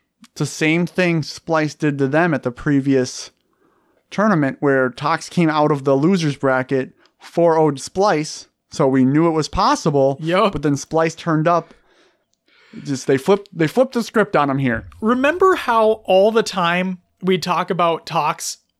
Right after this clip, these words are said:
Speaker 2: l-, just flipping the switch?
Speaker 1: Yeah.
Speaker 2: Like, you lose a game and you're like, "Oh, fuck, what, what? We lose? We, we don't lose games." And then they just come back and win the whole thing. It's like that's what happened,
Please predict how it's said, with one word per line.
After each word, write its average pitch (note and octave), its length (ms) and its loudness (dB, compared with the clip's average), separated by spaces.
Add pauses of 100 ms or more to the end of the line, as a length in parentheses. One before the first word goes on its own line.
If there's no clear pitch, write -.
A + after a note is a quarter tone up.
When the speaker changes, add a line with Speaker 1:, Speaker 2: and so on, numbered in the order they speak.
(160)
Speaker 2:
l-, E3+ 100 -10
just E3 320 -4
flipping G3 260 -2
the F3 80 0
switch? - 680 -4
Speaker 1:
Yeah. C3+ 320 0 (180)
Speaker 2:
Like, F#3+ 220 0
you A#3+ 100 4
lose G#3+ 360 2
a A3 40 -2
game A3 300 0
and F#3+ 80 0
you're F#3+ 100 2
like, F3 260 0
"Oh, B3 220 0
fuck, A#3+ 240 -4 (140)
what, G3+ 340 2
what? D#3+ 320 -2 (120)
We A#3 200 2
lose? G#3 640 2 (380)
We, A#3 240 2
we G4 220 2 (120)
don't F#3 140 0
lose F#3+ 580 2
games." G3 640 -2 (340)
And C#4 140 2
then F4+ 80 4
they F4 100 4
just E4 220 0
come D4+ 180 -2
back C#4+ 240 0
and B3 100 -2
win C4+ 160 0
the B3 100 2
whole A3+ 180 2
thing. G#3+ 420 -2 (800)
It's C4+ 260 -4
like G4 220 0
that's D#4 240 -2
what A3+ 100 0
happened, C#4 420 0